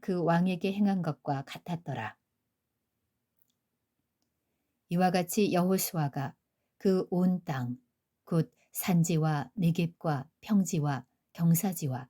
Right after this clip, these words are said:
그 모든 왕을 쳐서 하나도 남기지 아니하고 호흡이 있는 모든 자는 다 진멸하여 바쳤으니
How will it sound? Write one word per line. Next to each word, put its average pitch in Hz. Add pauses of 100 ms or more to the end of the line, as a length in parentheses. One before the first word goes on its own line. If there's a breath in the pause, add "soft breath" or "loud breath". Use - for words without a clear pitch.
(560)
그 -
모든 180
왕을 160
쳐서 165 (240)
하나도 196
남기지 170
아니하고 151 (880)
호흡이 208
있는 190
모든 170
자는 180
다 170
진멸하여 165
바쳤으니 156